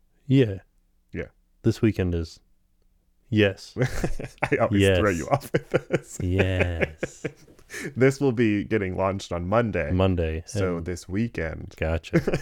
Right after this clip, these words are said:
Speaker 2: <laughs>
Speaker 1: I'm, I'm following. I'm
Speaker 2: We're,
Speaker 1: tracking it.
Speaker 2: we are technically not recording on Monday. Obviously, that'd be pretty complicated to record and then immediately <laughs> launch the episode
Speaker 1: Immediately send it
Speaker 2: in the
Speaker 1: out.
Speaker 2: morning. <laughs>
Speaker 1: It's seven A M.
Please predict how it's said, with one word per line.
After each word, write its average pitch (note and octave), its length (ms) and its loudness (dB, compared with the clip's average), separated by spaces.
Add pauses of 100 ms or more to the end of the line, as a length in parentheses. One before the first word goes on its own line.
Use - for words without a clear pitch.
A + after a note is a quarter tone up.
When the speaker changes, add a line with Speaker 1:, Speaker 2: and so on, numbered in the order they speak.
(340)
Speaker 2:
<laughs> - 220 -8
Speaker 1:
I'm, F2 180 0
I'm F2 140 -2
following. D#2+ 560 0 (180)
I'm F#2+ 80 0
Speaker 2:
We're, G#2+ 80 2
Speaker 1:
tracking G2+ 320 2
it. D#2 80 -2
Speaker 2:
we G#2 140 2
are G2 80 2
technically E2+ 500 -6
not E2 180 -6
recording E2 480 -8 (140)
on F#2 220 -2
Monday. D#2+ 400 -4 (100)
Obviously, D#2+ 400 -4
that'd D#2+ 220 -4
be E2+ 100 -4
pretty E2+ 200 -4
complicated D#2 560 -6
to - 200 -8
record F2 380 -6
and E2 80 -6
then F2 80 -6
immediately F#2 580 -4
<laughs> - 60 -2
launch - 220 -2
the G#2 80 0
episode - 40 4
Speaker 1:
Immediately F#2+ 540 4
send F#2 240 0
it - 80 6
Speaker 2:
in - 60 4
the - 80 4
Speaker 1:
out. G#2+ 40 2
Speaker 2:
morning. A2 300 2
<laughs> - 100 -8 (160)
Speaker 1:
It's - 300 -6
seven G2 340 4
A F2+ 180 0
M. F2+ 220 0